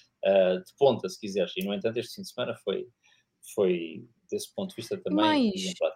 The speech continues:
Speaker 2: eh, uma das coisas, o Lando, eh, na semana passada, para além disso, também disse que, que apesar dos, dos desenvolvimentos introduzidos,
Speaker 1: Uhum.
Speaker 2: o McLaren continuava a ser um carro muito difícil de conduzir,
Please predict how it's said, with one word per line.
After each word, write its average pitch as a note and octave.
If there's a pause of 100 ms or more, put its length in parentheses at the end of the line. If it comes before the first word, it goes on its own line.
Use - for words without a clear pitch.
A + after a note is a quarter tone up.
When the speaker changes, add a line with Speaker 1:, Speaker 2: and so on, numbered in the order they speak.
(160)
Speaker 2:
eh, - (280)
uma C4+
das B3
coisas, G3+ (140)
o -
Lando, D#3+
eh, F3
na F3+
semana G3
passada, D3
para F3
além F3+
disso, D3+
também F#3
disse G3+
que, -
que A3
apesar G3
dos, D#3+
dos D3
desenvolvimentos E3
introduzidos, D#3 (160)
Speaker 1:
Uhum. A2
Speaker 2:
o E3+
McLaren A#3+
continuava B3
a B3+
ser B3+
um B3
carro B3
muito C4
difícil A#3+
de G#3
conduzir, G#3+